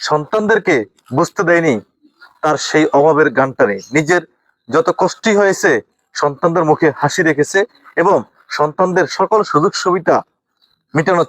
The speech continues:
চেষ্টা করেছে। সেই কামাল মৃত্যুর পর একটি সাজানো গোছানো সংসারে নেমে আসে অন্ধকারের ছায়া।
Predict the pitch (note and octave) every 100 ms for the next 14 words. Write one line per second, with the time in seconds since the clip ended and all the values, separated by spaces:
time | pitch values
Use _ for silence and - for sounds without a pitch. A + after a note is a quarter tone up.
0 | - G3 - D4+ - - - - _ -
1 | _ - - F#3+ A3+ A#3+ - _ _ _
2 | _ - F3 G#3 G#3 G3+ - G3 E3+ G3
3 | C#3+ - _ _ - D3 - D#3 - -
4 | C#3 D#3+ E3 D#3 - - C3 - D#3+ C#3+
5 | C#3+ C#3 D3+ B2+ - _ _ - - B2
6 | D3+ D3 - B2+ - - C#3+ D3+ C#3 A#2+
7 | - -